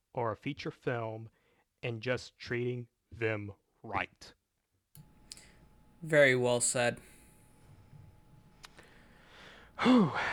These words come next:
Speaker 1: Well, after that bit of, <laughs> uh, heavy discussion on the movie side this week, um, I think that might be all the stories we have for today, Paul.
Speaker 2: Yeah, I think you're right, Carl.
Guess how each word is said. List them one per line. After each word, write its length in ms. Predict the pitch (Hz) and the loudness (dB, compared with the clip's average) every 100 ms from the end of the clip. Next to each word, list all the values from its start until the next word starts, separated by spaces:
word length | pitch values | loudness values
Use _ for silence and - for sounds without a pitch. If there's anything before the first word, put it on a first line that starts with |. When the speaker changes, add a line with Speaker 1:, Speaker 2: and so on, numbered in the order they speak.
| - | -4
Speaker 1:
Well, 460 | 151 165 135 107 - - - - - - | 4 8 8 6 -2 -8 -8 -14 -16 -6
after 300 | 139 - 143 | -4 0 2
that 320 | 143 135 139 - - - - | 6 6 6 0 -20 -16 0
bit 160 | 139 | 2
of, 220 | 131 123 - 156 135 - - - | 4 2 2 2 2 0 -20 -20
<laughs> 480 | - - - - | -20 -20 -20 -2
uh, 260 | 135 127 120 | 4 6 6
heavy 340 | - 135 127 | 6 6 6
discussion 640 | 120 117 - 135 123 - 117 | 0 -4 2 2 2 -2 -2
on 120 | 113 | -2
the 80 | 107 | -4
movie 260 | 123 127 117 | -4 -4 -6
side 340 | - 107 104 | -6 -6 -6
this 280 | 101 107 - - | -10 -12 -12 -8
week, 360 | 117 107 - - - - | -6 -6 -12 -20 -12 0
um, 500 | 123 120 120 117 117 - - - _ - - - 139 | 4 6 4 -4 -14 -18 -20 -20 _ -20 -20 -8 -2
I 160 | 170 | -2
think 500 | 202 - 202 - 147 | -2 -2 -2 -4 -2
that 220 | 139 139 - | 0 0 -2
might 400 | 147 135 135 143 - | -10 -2 0 -2 -4
be 200 | 151 143 | -6 -4
all 280 | 147 143 143 | -2 -2 -2
the 100 | 147 | -6
stories 520 | - - 156 151 147 | -10 -4 0 0 -2
we 80 | 151 | -4
have 220 | 147 185 | -2 -2
for 180 | - 123 | -4 -8
today, 480 | - 110 101 98 98 - | -6 -8 -6 -8 -12 -18
Paul. 280 | - 107 101 | -16 -12 -8
Speaker 2:
Yeah, 280 | 131 196 123 - - - - _ | -2 0 0 -6 -20 -20 -20 _
I 80 | 131 | -12
think 280 | 131 156 135 | -4 -2 0
you're 140 | 147 | 0
right, 240 | 131 160 - | 2 2 0
Carl. 420 | - 107 113 123 | -6 -2 -2 -2